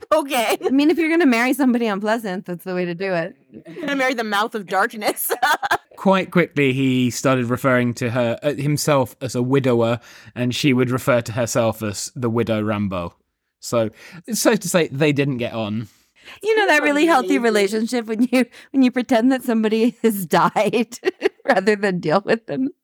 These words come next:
Speaker 1: Wow, that's chilling, but I kinda love it. Sorry, keep going.
Speaker 3: Yeah, I, like, but n-, n-, so, uh, Marie Rimbaud, she was incredibly pushy, uh, in terms of her children and wanted to make sure that they had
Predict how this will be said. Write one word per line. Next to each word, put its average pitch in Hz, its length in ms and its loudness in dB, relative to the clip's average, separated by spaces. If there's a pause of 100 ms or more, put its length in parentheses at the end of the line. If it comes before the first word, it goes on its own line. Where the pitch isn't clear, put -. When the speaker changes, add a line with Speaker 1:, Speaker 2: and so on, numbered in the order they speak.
(460)
Speaker 1:
Wow, 180 360 -4
that's 170 280 -4
chilling, 156 460 0
but 175 100 0
I 175 60 0
kinda 196 260 -4
love 156 200 0
it. 101 200 -6 (320)
Sorry, 143 300 0
keep 165 140 -10
going. 156 360 -2 (160)
Speaker 3:
Yeah, 285 160 -10
I, 262 120 -4
like, 220 260 0
but 185 160 -2
n-, 196 120 -6
n-, 185 160 -4
so, 165 360 4
uh, 160 80 0
Marie 170 320 4
Rimbaud, 143 440 4
she 139 120 -2
was 127 140 -2
incredibly 123 1080 0 (140)
pushy, 117 680 -2
uh, 120 160 -4
in 123 160 -6
terms 107 260 -6
of 104 100 -8
her 117 100 -2
children 160 440 4
and 131 140 2
wanted 127 300 2
to 120 400 2
make 139 280 0
sure 123 260 0
that 113 140 -4
they 117 120 -2
had 107 240 -4